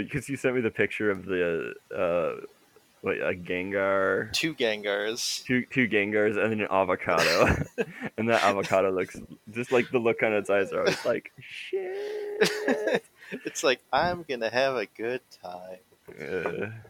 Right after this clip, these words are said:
Speaker 2: Uh, just to add to the absurdity, I also recently bought a Magikarp plushie.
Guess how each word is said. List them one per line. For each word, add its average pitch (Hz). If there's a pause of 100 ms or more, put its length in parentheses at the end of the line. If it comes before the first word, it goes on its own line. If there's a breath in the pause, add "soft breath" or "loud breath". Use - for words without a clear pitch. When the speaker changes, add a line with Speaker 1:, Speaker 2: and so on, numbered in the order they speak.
(120)
Speaker 2:
Uh, 160
just 165
to -
add 113
to 135
the 113
absurdity, 107 (100)
I 113
also 113 (460)
recently 113 (100)
bought 98 (160)
a 98 (220)
Magikarp 98 (120)
plushie. 147